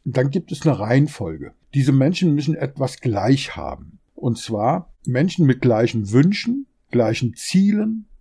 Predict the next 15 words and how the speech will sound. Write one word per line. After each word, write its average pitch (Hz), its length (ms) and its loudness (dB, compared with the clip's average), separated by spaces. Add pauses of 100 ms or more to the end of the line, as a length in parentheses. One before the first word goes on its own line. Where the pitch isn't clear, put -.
(120)
gleichen 117 460 2
Bedürfnissen, 170 880 -2 (160)
gleichen 120 400 0
Problemen 147 800 2 (240)
oder 170 240 4
gleichen 123 360 0
Engpässen. - 640 -10 (380)
Das 120 180 -2
sind 151 200 2
die 135 260 4
fünf 151 340 0
Kriterien, 139 640 -2
die 127 180 -6
diese 120 200 -2
Menschen 120 580 -2